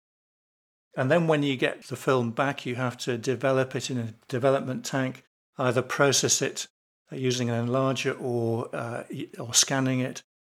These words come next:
So the whole thing is a huge investment. So you're not going to snap away willy-nilly, uh, not least because it costs each time you, you take a photograph. So,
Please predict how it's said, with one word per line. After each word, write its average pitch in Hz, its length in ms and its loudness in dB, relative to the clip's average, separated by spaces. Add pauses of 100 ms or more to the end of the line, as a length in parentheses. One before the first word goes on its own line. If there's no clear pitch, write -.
(200)
So - 160 -4
the 151 80 0
whole 175 440 4
thing 160 340 -2
is 113 140 -4
a - 20 -10
huge 139 380 -2
investment. 131 640 -4
So - 120 2
you're 143 180 0
not 180 220 -4
going 135 220 0
to - 80 -4
snap - 320 2
away 123 460 -2 (420)
willy-nilly, 127 680 2 (100)
uh, 123 320 -2
not 147 180 -2
least 147 280 0
because 120 280 -6
it - 120 -8
costs - 420 0
each - 220 -6
time 123 280 0
you, 123 180 0 (420)
you 127 100 -6
take 127 240 -4
a 143 60 -4
photograph. 123 480 -2
So, 127 340 4